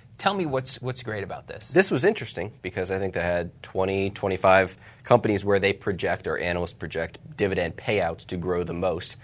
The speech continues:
Speaker 2: And the top five companies were all financials. And we're a financial show, so they're giving us some love. And the top five were Discover, Progressive, SunTrust,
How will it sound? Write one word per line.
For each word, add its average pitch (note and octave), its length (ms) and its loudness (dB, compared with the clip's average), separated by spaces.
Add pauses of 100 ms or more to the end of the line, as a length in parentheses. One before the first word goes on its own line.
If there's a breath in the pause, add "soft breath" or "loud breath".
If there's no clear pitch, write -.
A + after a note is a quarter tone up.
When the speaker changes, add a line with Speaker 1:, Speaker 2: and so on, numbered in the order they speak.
(300 loud breath)
Speaker 2:
And F#2 120 -2
the - 60 0
top - 340 6
five G#2 260 -4
companies G2+ 380 -6
were A2 240 -2
all G2+ 180 -4
financials. G#2 680 -10
And G2 120 -4
we're G2+ 100 6
a G#2 40 6
financial G2 560 -2
show, A2 460 6 (260 loud breath)
so - 140 0
they're D#3+ 140 8
giving D#3 320 6
us C3 140 2
some G#2+ 220 4
love. F#2+ 360 6 (320 loud breath)
And F#2+ 100 0
the F#2+ 40 2
top A#2 240 8
five G#2 200 10
were G2 140 2
Discover, A#2 500 8
Progressive, G2+ 720 2 (280 soft breath)
SunTrust, - 720 6